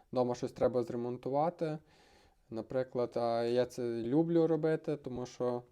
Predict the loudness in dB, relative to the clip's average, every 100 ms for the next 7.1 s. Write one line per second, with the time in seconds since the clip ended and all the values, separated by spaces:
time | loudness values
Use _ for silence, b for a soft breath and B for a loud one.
0 | -4 -2 0 -2 -4 -8 -6 -4 -4 -2
1 | -2 0 -4 -4 -4 -4 -2 0 2 0
2 | -2 -2 -2 -2 -2 -4 -6 -4 -6 -6
3 | -12 B B B B B _ -8 -4 -2
4 | -4 -6 -8 -6 -6 -8 _ _ _ _
5 | _ _ -20 -20 -16 -6 0 2 0 0
6 | 4 4 2 -2 -6 -2 -4 -4 -4 -2